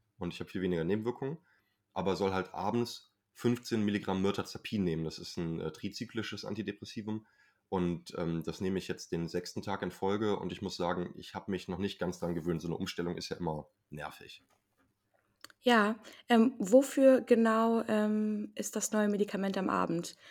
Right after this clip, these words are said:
Speaker 2: Hat das nochmal eine andere Wirkung oder ergänzen die beiden sich besonders gut?
Speaker 1: Äh, es ging darum, dass ich mit dem Psychiater abgeklärt habe, dass ich grad einfach richtig viel um die Ohren habe. Und er meinte, ob ich denn wollen würde, dass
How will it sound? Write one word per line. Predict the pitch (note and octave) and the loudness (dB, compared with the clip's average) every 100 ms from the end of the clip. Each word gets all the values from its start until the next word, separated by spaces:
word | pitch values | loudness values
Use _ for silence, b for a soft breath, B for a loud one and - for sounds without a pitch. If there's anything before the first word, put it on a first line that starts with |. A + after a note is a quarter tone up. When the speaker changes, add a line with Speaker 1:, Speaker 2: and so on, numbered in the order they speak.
| B | B
Speaker 2:
Hat | - G#3 | 0 2
das | F#3 | 4
nochmal | G#3 G3 G3 | 2 2 4
eine | - | 4
andere | G3+ G3 E3+ | 4 2 4
Wirkung | G3+ B3 - B3+ | 4 4 6 6
oder | A#3 G3+ | 6 4
ergänzen | G3+ G3+ G#3+ - B3 | 4 4 4 4 4
die | |
beiden | A#3 A3 A#3 A3 | 4 4 4 4
sich | G#3+ - | 2 -2
besonders | G3+ A3+ A3+ A3 - | -4 0 2 2 0
gut? | A#3 A3+ A#3 - _ b b b b b | 2 2 0 -12 _ b b b b b
Speaker 1:
Äh, | G2+ G2 | 2 4
es | G2 - | 4 2
ging | - G2+ | 0 0
darum, | F2 F2+ G2+ G2+ | 2 2 2 0
dass | E2+ - | -2 -6
ich | - | -8
mit | G2+ | -8
dem | F#2 | -8
Psychiater | - F2+ F#2 F2+ | -8 -6 -4 -4
abgeklärt | - - - F#2 | -8 -8 -4 -4
habe, | G2+ - | -6 -12
dass | - | -12
ich | F2+ | -6
grad | F2+ - | -2 -2
einfach | - F2 | -2 -6
richtig | F#2+ - | -10 -14
viel | - F#2 | -6 -4
um | F2+ | -2
die | - | 2
Ohren | G#2 E2+ | 2 2
habe. | E2 E2+ F#2 b b b b b - | 0 -2 -2 b b b b b -6
Und | G2+ | 0
er | F2+ | 2
meinte, | F2 E2+ F2+ F#2+ F2 E2 | 2 0 0 2 2 2
ob | F#2+ - - _ | -2 -4 -12 _
ich | G2+ F#2+ - - | -4 -4 -6 -2
denn | - F2+ F2+ F2 - _ | 0 2 0 -2 -10 _
wollen | F#2 F#2 F#2 E2 | 2 2 2 0
würde, | F2+ F2+ F2 - | 2 2 0 0
dass | F2+ - - | -4 -4 -10